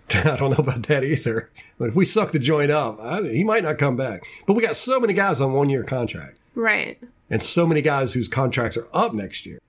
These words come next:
Speaker 1: that basically, if we don't win this year, it's gonna be a complete rebuild next year. And Bruce Arians is, he's not a big fan of rebuilding.
Speaker 2: Right.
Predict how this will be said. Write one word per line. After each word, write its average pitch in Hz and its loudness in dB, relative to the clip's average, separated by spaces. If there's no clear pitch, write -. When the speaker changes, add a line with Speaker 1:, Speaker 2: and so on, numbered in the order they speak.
Speaker 1:
that 104 -2
basically, 151 0
if 131 0
we 196 4
don't 180 0
win 160 0
this 175 0
year, 185 0
it's 165 -4
gonna 165 2
be 135 4
a 127 0
complete 123 0
rebuild 120 0
next 95 -4
year. 92 -2
And 131 0
Bruce 185 4
Arians 196 4
is, 110 -8
he's - -8
not 156 2
a 113 0
big 110 0
fan 139 4
of 107 0
rebuilding. 104 0
Speaker 2:
Right. 208 -2